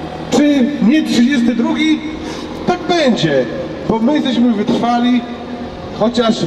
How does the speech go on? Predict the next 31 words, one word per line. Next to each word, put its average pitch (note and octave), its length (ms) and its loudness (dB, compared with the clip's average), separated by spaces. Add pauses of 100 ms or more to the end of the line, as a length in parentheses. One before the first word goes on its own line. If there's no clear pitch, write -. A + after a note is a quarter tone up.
daleko C4+ 400 4
nam A#3+ 220 4
do A3+ 160 2
obrońców G#3+ 480 0
krzyża, G#3 460 2 (300)
którzy, G#3+ 280 4
tak G#3+ 140 0
powiem, G#3 320 2
są F#3+ 280 0 (340)
nie D4+ 120 2
do A3 160 0
zdarcia. E3 480 -2 (680)
I A#3 260 4
im B3+ 120 4
bardzo A#3 340 4
dziękuję G#3+ 640 2 (360)
za A3 140 2
to, C4 220 0
że G#3 80 0
tu - 180 0
są, C#4+ 380 4 (400)
bo G#3+ 120 2
gdyby A#3 340 0
nie A#3+ 260 4
oni, D4 220 2
to C4 140 -2
by A#3+ 100 2
nas C#4+ 260 2
tu D4 120 -2
nie C#4+ 140 2
było. D3 400 0